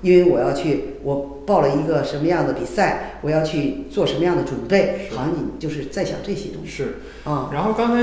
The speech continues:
Speaker 2: 您还谈到一点，我也想问问您的观点，就是您觉得铁人三项这项运动到底是一项比较贵的运动呢，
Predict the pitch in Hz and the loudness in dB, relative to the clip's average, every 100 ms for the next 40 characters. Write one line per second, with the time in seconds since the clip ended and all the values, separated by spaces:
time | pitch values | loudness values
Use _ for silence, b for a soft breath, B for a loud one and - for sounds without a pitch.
0 | 226 196 202 214 214 127 131 139 123 92 | 4 2 0 -2 -2 -6 -4 -4 -4 -6
1 | 92 117 131 127 110 135 123 110 107 120 | -6 -6 -6 -6 -4 -4 -4 -4 -4 -4
2 | 117 123 123 - - 110 160 147 131 160 | -4 -4 -6 -8 -10 -10 -10 -8 -4 -4
3 | 214 165 151 143 113 92 - 104 113 143 | -2 -2 0 0 0 -4 -8 -8 -8 -6
4 | 165 170 156 151 151 143 151 143 127 131 | -4 -4 -4 -4 -6 -6 -8 -8 -8 -6
5 | 185 120 - - 123 139 139 120 - 82 | -6 -6 -8 -8 -8 -6 -6 -6 -6 -6
6 | 113 - 226 190 - 101 85 - 120 120 | -8 -8 -2 -2 -2 -4 -6 -6 -6 -4
7 | 123 110 | -4 -6